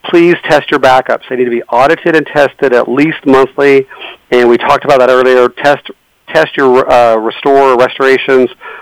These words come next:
of your on-site backups at least monthly and the off-site ones at least quarterly.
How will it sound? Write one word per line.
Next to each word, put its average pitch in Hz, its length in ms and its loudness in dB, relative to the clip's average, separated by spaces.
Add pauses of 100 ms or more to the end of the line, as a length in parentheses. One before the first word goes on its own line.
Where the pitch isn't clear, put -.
(140)
of 117 100 -2
your 123 100 2
on-site 131 380 0
backups 131 340 -2
at 117 100 -4
least 143 300 -4
monthly 135 480 0
and 117 240 -2
the 110 160 0
off-site 123 400 0
ones 123 220 0
at 120 120 -2
least 123 440 0
quarterly. 117 580 -2